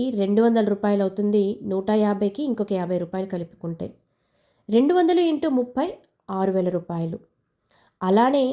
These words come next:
ఐదవ నెల రెండు వందల యాభై రూపాయలుగా, ఆరవ నెల మూడు వందల రూపాయలుగా మనం ప్రతిరోజు పక్కన పెట్టుకుంటే ఐదు నెలలకు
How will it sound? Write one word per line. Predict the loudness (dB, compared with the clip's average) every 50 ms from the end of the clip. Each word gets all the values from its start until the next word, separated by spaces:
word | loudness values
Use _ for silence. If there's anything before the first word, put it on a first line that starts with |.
| -6 -10 _ _ _ -4
ఐదవ | 0 0 2 2 2 2 2 2
నెల | 2 2 2 0 0 -2 -4 -10 _ _ _
రెండు | -2 -2 0 2 2 2
వందల | 4 4 4 4
యాభై | 2 2 2 2 2 0 0
రూపాయలుగా, | 0 -2 -4 -4 -4 -2 -2 -2 -2 -4 -4 -4 -6 -10 _ _ _ _ _ _ _ _ -2
ఆరవ | 2 4 4 4 4 4 4 2
నెల | 2 4 2 2 0 -2 -6 -12 -12
మూడు | -4 -2 0 2 2 2
వందల | 4 2 2 2
రూపాయలుగా | 2 0 0 0 0 0 0 0 -2 -2 -4 -6 _ _ _ _ _ _ _ _ _
మనం | -2 -2 0 0 -2 -4 -6 _ _
ప్రతిరోజు | -6 -6 -4 -2 -2 0 2 2 2 2 2 0 -2 -4
పక్కన | -6 -6 -6 -6 -6
పెట్టుకుంటే | -6 -8 -8 -10 -10 -10 -8 -8 -6 -4 -4 -4 -6 -6 -10 -14 _ _ _ _ _ _ _ _ _ _ _ _ _ _ _ _
ఐదు | 2 2 4 4 4 4
నెలలకు | 4 4 2 0 0 0 0